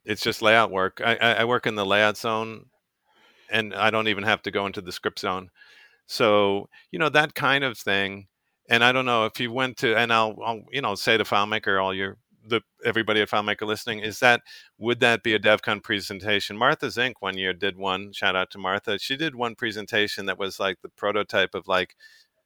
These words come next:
the tour de force of the platform, because I was counting and she was like, "Okay, and we're using a tooltip here, conditional formatting here, a button here, a script here,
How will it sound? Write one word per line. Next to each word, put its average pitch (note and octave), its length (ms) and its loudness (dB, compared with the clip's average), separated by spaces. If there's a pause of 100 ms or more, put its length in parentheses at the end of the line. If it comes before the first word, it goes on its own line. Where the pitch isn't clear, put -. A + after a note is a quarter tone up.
(120)
the A2+ 120 -4
tour A2+ 220 -2
de G2+ 80 -2
force G2+ 340 -2
of G2 60 -8
the F#2+ 60 -8
platform, G2 580 0 (520)
because A2 300 0
I A2+ 60 4
was G#2 120 0
counting A#2 480 -2
and F#2+ 160 -6
she - 120 -8
was G2 120 -8
like, G2 320 0 (480)
"Okay, C3+ 420 2
and A#2 100 -2
we're A#2 60 -2
using A#2 320 -4
a G#2 60 -4
tooltip - 480 -4
here, G2+ 400 2 (380)
conditional A#2+ 460 -2
formatting A#2 480 -2
here, F#2 400 -2 (520)
a G#2 120 -2
button A#2 340 2
here, A#2 180 0
a G2+ 40 0
script - 360 -2
here, G2 460 0